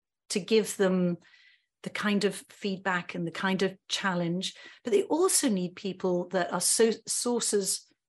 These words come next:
of new possibility and, and hope. And I think however senior you are in your organization, if you're just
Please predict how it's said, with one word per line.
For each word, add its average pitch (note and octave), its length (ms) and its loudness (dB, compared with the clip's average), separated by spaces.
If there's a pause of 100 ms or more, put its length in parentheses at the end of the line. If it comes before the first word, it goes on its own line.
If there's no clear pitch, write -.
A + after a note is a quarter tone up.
(140)
of - 160 -14
new G#3 320 -2
possibility G3+ 800 -2
and, E3+ 260 -4
and E3+ 160 -4
hope. C#4+ 460 -2 (520)
And F#3+ 160 -2
I A3 140 4
think A#3 320 0
however A3+ 420 2
senior G#3 380 -2
you E3 200 -6
are E3 140 -2
in D#3 120 -6
your D3+ 160 -4
organization, D#3+ 920 -4 (680)
if G#3+ 240 0
you're A#3 120 4
just - 500 2